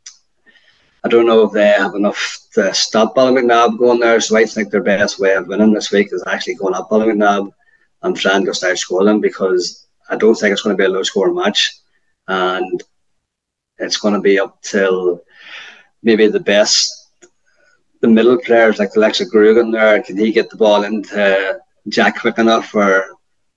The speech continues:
um, Hughes quick enough? And the other way, can McGee and the likes of McGibbon and all and Kelly McLean get the ball into Eamon quick? It's gonna be one of those ones that's where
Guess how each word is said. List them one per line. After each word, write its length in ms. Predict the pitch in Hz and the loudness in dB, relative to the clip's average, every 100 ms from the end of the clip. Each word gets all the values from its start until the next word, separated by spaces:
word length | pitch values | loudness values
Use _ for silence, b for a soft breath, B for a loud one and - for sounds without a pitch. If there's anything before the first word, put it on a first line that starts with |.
| - | -8
um, 680 | 98 - 95 - 185 185 - - - | -6 -4 -6 -6 -8 -14 -14 -14 -14
Hughes 380 | - 107 101 104 | -8 -4 -2 -2
quick 200 | 117 107 | -4 -2
enough? 280 | 120 117 - | 2 0 0
And 120 | 101 | -4
the 80 | 101 | -4
other 260 | 196 107 107 | 0 2 2
way, 280 | 214 202 - | 2 0 -2
can 300 | 208 190 175 _ B B B B _ - | -8 -8 -12 _ B B B B _ -6
McGee 560 | 101 90 101 107 110 110 | -6 0 2 4 4 2
and 160 | 101 | 0
the 80 | 98 | -4
likes 300 | 98 104 - | -2 -2 -2
of 80 | 98 | -6
McGibbon 500 | 92 85 104 107 107 | -10 -2 0 2 2
and 100 | 104 | 0
all 220 | 101 101 | 0 0
and 160 | 95 - | -2 -4
Kelly 220 | 98 98 | -4 -2
McLean 340 | 98 92 98 | -4 -4 -4
get 160 | 107 104 | -4 -4
the 60 | 90 | -4
ball 240 | 101 98 | -4 -2
into 180 | 98 98 | -4 -4
Eamon 300 | 95 107 110 | -2 0 0
quick? 240 | - 110 - | -2 -4 -2
It's 260 | 101 90 | -2 -2
gonna 180 | - 113 | -2 0
be 80 | 110 | 2
one 160 | 107 | 2
of 60 | 98 | 0
those 240 | 98 101 | 0 0
ones 240 | 117 113 104 | 0 0 0
that's 280 | 98 - - | -2 -4 0
where 260 | 95 92 | 0 -2